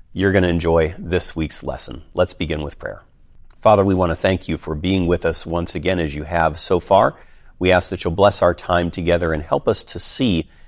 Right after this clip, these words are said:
how you are indeed a delivering God. And we thank you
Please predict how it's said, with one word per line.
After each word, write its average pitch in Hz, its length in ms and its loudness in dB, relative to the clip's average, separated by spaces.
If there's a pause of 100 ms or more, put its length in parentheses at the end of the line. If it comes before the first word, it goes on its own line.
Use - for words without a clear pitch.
(140)
how - 140 -2
you 101 320 0
are 98 200 4
indeed 87 600 -2
a 87 100 0
delivering 82 640 -2
God. 73 340 -6
And 76 100 -12
we 76 120 -8
thank 92 400 -4
you 87 160 0